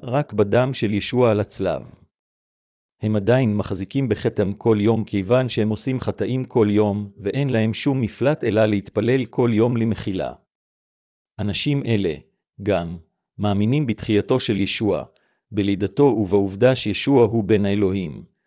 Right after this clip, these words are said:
אך הם אינם יודעים כיצד ישוע קיבל את חטאיהם והם מחשיבים את זה למוזר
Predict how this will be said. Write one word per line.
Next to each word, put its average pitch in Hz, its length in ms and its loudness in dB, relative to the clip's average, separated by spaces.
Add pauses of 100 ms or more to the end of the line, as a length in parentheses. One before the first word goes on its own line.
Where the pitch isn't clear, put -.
(220)
אך - 180 -6
הם 104 120 0
אינם 127 340 0
יודעים 110 360 0
כיצד 113 460 0
ישוע 120 320 0
קיבל 131 360 0
את - 100 -4
חטאיהם 117 520 0
והם 104 260 -2
מחשיבים 113 540 -2
את 104 100 -4
זה 107 100 2
למוזר 107 640 0